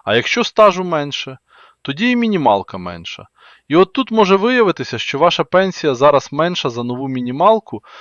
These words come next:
з урахуванням вашого стажу. Тоді вам мають підвищити виплату з березня.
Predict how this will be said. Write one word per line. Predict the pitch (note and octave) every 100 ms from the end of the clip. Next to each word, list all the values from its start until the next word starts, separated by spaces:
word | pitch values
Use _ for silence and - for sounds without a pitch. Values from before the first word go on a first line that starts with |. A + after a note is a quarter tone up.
| - -
з | B2+
урахуванням | B2 - C#3+ F3+ D#3+ A#2+
вашого | B2+ - A#2+
стажу. | G#2+ - E2+ E2 - _ _ - - _
Тоді | C3+ E3+ C4
вам | A#3+
мають | A3 A3+ G#3 -
підвищити | D3+ F3 G3 - D#3+ C3+
виплату | D#3+ D#3+ D3 C3
з | G#2+
березня. | G#2 F2+ E2+ D#2+ E2 D2+